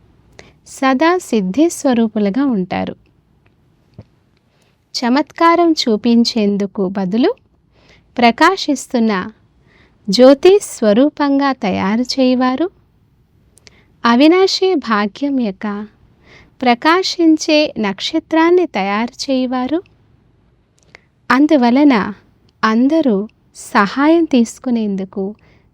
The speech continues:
మీ వద్దకే వస్తారు. స్లోగన్,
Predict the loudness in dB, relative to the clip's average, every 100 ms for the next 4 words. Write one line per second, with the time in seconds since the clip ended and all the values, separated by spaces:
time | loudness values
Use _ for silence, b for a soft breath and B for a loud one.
0 | -4 0 0 0 0 -2 0 0 0 -2
1 | -6 -6 -6 -8 _ _ _ _ _ _
2 | _ _ _ b b b -6 -2 -2 0
3 | 0